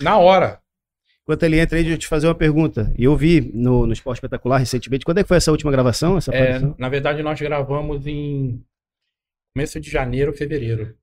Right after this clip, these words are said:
Speaker 2: Então, eu vi esse ano e, pô, chamou muita atenção esse, né, throwback aí, de ver, ver novamente como é que foi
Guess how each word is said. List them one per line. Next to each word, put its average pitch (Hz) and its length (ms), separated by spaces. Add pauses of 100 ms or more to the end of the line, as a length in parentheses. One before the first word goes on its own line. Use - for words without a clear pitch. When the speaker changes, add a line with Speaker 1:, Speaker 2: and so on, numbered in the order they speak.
Speaker 2:
Então, 107 260
eu 113 80
vi 123 140
esse 151 240
ano 160 300
e, 180 200
pô, 135 460
chamou 151 300
muita 190 180
atenção 156 400
esse, 117 460
né, 120 360
throwback 127 560
aí, 120 120
de - 240
ver, 147 240 (280)
ver 147 280
novamente 147 580
como 131 180
é 165 60
que 160 80
foi 165 420